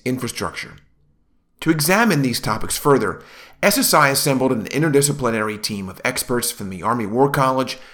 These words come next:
private think tanks, and academia. The resulting study, just published and available at the S S I website, or S S I dot army war college dot E D U,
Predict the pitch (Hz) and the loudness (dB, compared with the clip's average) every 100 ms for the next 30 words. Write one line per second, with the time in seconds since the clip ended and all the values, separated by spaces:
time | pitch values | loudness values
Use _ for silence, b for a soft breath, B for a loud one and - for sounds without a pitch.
0 | B - 147 160 147 139 117 120 110 104 | B 4 6 6 2 -2 -2 -4 -4 -4
1 | - 120 113 104 - 90 92 82 143 _ | -6 -8 -6 -4 -6 -8 -12 -14 -18 _
2 | _ _ b b b 131 131 147 175 151 | _ _ b b b 2 6 6 6 4
3 | - 107 98 123 - - _ _ - 139 | 0 -2 -2 -6 -10 -18 _ _ 0 0
4 | 143 120 110 127 120 104 92 104 110 101 | 2 0 2 0 -2 -6 -4 -4 -2 -4
5 | - 104 104 104 104 101 - 90 85 113 | -6 -8 -8 -6 -6 -6 -6 -8 -6 -4
6 | 113 78 65 78 - - - 110 - 104 | -4 -4 -8 -14 -18 -10 -6 -4 -2 -2
7 | 104 92 104 90 - 107 110 104 101 98 | 0 0 0 -4 -6 -6 -4 -4 -4 -4
8 | - 101 98 95 98 87 104 90 87 104 | -4 -4 -4 -6 -6 -6 -10 -10 -10 -8
9 | 104 80 | -8 -10